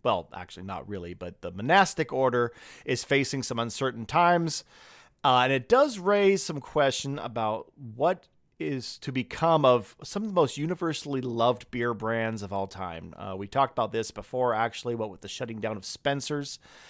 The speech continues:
Um, it was the, uh, the first and only Trappist brewery, uh, outside of Europe, uh, it, but it was in the United States. Um,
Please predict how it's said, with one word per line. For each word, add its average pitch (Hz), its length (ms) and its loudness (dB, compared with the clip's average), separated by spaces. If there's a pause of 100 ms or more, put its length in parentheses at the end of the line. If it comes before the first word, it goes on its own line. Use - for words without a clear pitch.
(300)
Um, 95 540 -2
it 127 160 -4
was 113 380 -2
the, 101 460 -6
uh, 101 220 -4
the 104 120 -6
first - 600 0 (160)
and 139 320 0
only 160 600 4
Trappist - 640 0
brewery, 127 520 -2 (100)
uh, 107 380 -2
outside 147 520 4
of 101 140 -2
Europe, 127 400 -2 (540)
uh, 104 320 2
it, - 200 -12 (120)
but 131 120 2
it - 20 4
was 123 160 0
in 135 60 -2
the 131 80 0
United 123 340 0
States. 117 480 -2 (720)
Um, 104 380 2